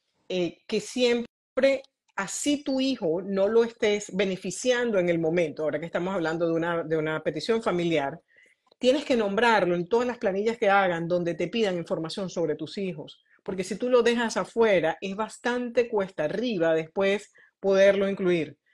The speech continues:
Tengo un caso ayer de una persona que incluso se fue a nivel de congresistas y todo,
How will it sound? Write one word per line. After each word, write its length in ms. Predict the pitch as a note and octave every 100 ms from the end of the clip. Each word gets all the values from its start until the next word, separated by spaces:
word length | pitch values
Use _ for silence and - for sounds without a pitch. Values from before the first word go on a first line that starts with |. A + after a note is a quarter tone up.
| _
Tengo 460 | - F3+ F3+ G#3 G#3+
un 240 | A3 B3+
caso 500 | A#3+ G3+ G3 A3+ G#3+ -
ayer 500 | D#3 E3 G#3 C4 E3+
de 100 | D#3+
una 180 | E3 G3+
persona 360 | F#3 G3+ G#3
que 80 | F#3+
incluso 380 | D#3+ G3+ A3+ F#3
se 120 | D3+
fue 180 | - F#3+
a 20 |
nivel 420 | A3 G3 G3+ G#3
de 100 | F3+
congresistas 720 | F3 D3+ D3+ D3 G#3 G3+ A3
y 100 | G#3+
todo, 380 | F3+ F#3 G#3+ B3